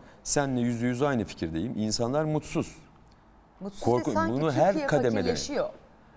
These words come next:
Speaker 1: Ya ekonomik muhakkak var neden-, ama emin ol Hülya, yani benim etrafımda ekonomik en ufak bir kaygısı olmayan insanları da,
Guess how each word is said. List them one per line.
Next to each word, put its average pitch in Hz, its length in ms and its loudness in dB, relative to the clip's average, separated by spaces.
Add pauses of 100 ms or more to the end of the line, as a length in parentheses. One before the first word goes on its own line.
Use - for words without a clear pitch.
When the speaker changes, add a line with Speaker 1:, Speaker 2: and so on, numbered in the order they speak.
(280)
Speaker 1:
Ya - 80 4
ekonomik 139 600 -2
muhakkak 143 560 0
var 110 160 2
neden-, 101 280 -4
ama 190 140 -2
emin 180 280 0
ol 160 260 -2
Hülya, 123 380 -2 (460)
yani 120 220 0
benim 147 180 0
etrafımda 143 640 0
ekonomik 139 460 -2
en 131 100 -2
ufak 143 300 -2
bir 120 60 -4
kaygısı 120 420 -2
olmayan 139 380 0
insanları 127 640 0
da, 107 200 0